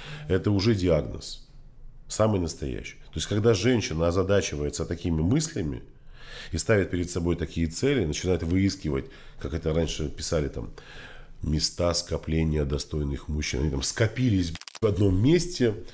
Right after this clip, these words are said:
как змеи, блядь, как клубок змей. И вот это вот они, место скопления достойных мужчин.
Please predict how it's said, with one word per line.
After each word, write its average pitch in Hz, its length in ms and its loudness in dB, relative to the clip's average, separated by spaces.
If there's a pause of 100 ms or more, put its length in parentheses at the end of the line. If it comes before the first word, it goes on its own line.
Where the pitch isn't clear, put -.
(160)
как 113 160 2
змеи, 110 600 4
блядь, 80 320 -4
как - 180 -2
клубок 123 420 4
змей. 101 500 2 (440)
И 123 160 4
вот 117 120 4
это 113 200 4
вот 110 180 6
они, 95 300 4 (240)
место 131 340 6
скопления 113 540 4
достойных 98 580 2
мужчин. 101 460 0